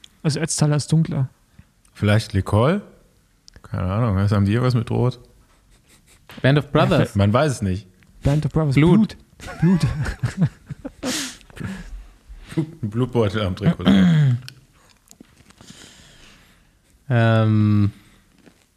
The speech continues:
Speaker 3: ja, hier, wir haben ja schon öfters mal so, sagen wir mal, relativ früh über Remco geredet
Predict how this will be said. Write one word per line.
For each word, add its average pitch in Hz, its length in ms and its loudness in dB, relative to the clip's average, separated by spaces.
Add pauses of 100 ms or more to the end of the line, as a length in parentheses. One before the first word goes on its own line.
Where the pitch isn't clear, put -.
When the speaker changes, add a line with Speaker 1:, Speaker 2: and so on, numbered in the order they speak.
(280)
Speaker 3:
ja, 120 200 4
hier, 120 260 2
wir 117 120 2
haben 139 100 2
ja 139 100 2
schon 120 180 -4
öfters 127 340 -2
mal 113 220 0
so, 107 380 0 (1120)
sagen 131 300 2
wir 117 80 2
mal, 104 200 0
relativ 120 480 0
früh 113 480 2
über 101 360 0
Remco 120 380 2
geredet 107 720 0